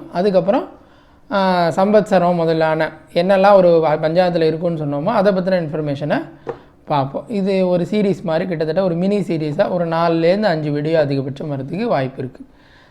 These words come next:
அதனால மேற்கொண்டு இது தொடர்ந்து பார்க்கறது, பா-, இந்த மொத்த அஞ்சு வீடியோவும் பார்த்தோம் அப்படின்னா, நமக்கு ஒரு பஞ்சாங்கத்தை பத்தி ஓரளவுக்கு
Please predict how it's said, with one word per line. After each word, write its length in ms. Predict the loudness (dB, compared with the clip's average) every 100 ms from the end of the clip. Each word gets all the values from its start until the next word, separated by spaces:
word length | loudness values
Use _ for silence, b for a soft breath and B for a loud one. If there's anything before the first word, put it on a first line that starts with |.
| b
அதனால 380 | -10 -4 -2 0
மேற்கொண்டு 520 | 2 2 2 0 0
இது 200 | 0 0
தொடர்ந்து 400 | 0 4 4 4
பார்க்கறது, 580 | 4 6 6 2 0 -2 -6 -2
பா-, 260 | -2 -2
இந்த 160 | -4 -4
மொத்த 440 | -4 -2 0 2
அஞ்சு 380 | 2 2 0 0
வீடியோவும் 340 | 4 6 6 6
பார்த்தோம் 340 | 2 2 -2
அப்படின்னா, 340 | -2 -2 2
நமக்கு 300 | 2 2 0
ஒரு 140 | 0 2
பஞ்சாங்கத்தை 440 | 2 4 6 6
பத்தி 180 | 2 2
ஓரளவுக்கு 840 | 4 4 4 4 2 -2 -2 -2